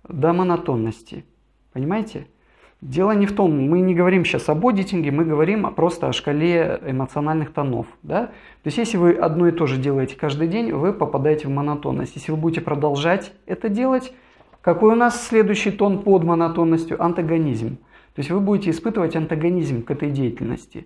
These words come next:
То есть если какая-то деятельность стала слишком однообразной, рутинной, вы одно и то же делаете изо дня в день, то вы будете, э, падать в антагонизм, потом во враждебность к этой деятельности, то есть вы будете испытывать враждебность к этой деятельности.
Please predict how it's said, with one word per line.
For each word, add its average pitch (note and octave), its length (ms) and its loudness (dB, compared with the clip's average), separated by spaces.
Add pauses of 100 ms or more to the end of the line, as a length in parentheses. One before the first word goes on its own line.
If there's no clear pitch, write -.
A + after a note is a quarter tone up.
(260)
То - 40 -10
есть C#3+ 100 -8
если A3+ 160 -4
какая-то F3+ 380 -2
деятельность B2+ 520 -4
стала E3 360 2
слишком F3+ 460 -4
однообразной, C3+ 880 -2
рутинной, C#3 720 -2 (180)
вы D3+ 120 2
одно F3 220 2
и F3 80 4
то E3+ 180 2
же C#3+ 200 0
делаете D3+ 680 2
изо D3 180 0
дня E3 200 0
в D3 100 -2
день, C#3 280 -2 (280)
то D#3 60 -4
вы G3+ 120 2
будете, F3 760 0 (240)
э, D3 200 2
падать D3 400 2
в D3 60 -2
антагонизм, G3 840 0 (240)
потом D#3+ 320 2
во D3 120 4
враждебность E3+ 680 2
к - 60 0
этой F3+ 180 -2
деятельности, D#3 580 0
то - 120 -8
есть C3+ 160 -6
вы C#3+ 80 -2
будете C#3+ 320 -4
испытывать C#3 440 -6
враждебность D3 600 -2
к - 60 -8
этой C#3+ 180 -4
деятельности. - 640 -6